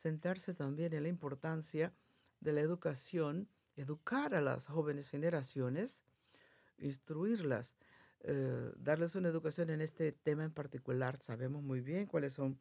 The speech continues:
digamos, las controversias que hay en este consejo en cuanto a esta terminología.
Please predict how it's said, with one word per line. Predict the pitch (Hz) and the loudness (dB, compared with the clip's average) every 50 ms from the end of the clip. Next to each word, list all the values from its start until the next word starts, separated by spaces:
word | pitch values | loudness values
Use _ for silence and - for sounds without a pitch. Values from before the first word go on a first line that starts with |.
| _ _ _ - | _ _ _ -12
digamos, | - - 147 143 165 165 147 - - _ _ _ _ _ - - - - - - _ | -8 -4 -2 -2 0 0 -2 -4 -8 _ _ _ _ _ -20 -20 -20 -20 -20 -20 _
las | - - 139 135 131 127 131 | -4 -2 -2 0 -2 -4 -6
controversias | - - 135 135 - 139 131 156 185 196 185 - 156 135 123 127 | -8 -8 -8 -6 -6 2 4 4 4 4 2 0 0 0 0 -2
que | - 156 | -2 -2
hay | 151 147 | 0 0
en | 143 139 | 0 0
este | 139 139 135 - | -2 -2 -4 -6
consejo | 139 - 135 131 131 - 156 156 151 156 135 120 - _ _ - - 190 180 - - | -6 -4 -6 -6 -4 -4 -4 -4 -2 -4 -6 -8 -8 _ _ -20 -20 -20 -18 -10 -8
en | 156 143 | -8 -4
cuanto | - 156 147 139 - | -2 -2 -2 0 0
a | 143 | -2
esta | 143 127 - 156 147 | -2 -2 -4 -6 -2
terminología. | - 151 143 135 135 131 131 123 123 127 127 127 - 247 233 170 139 127 131 | -2 -2 0 2 2 2 2 2 2 2 0 0 -2 2 2 2 2 2 -2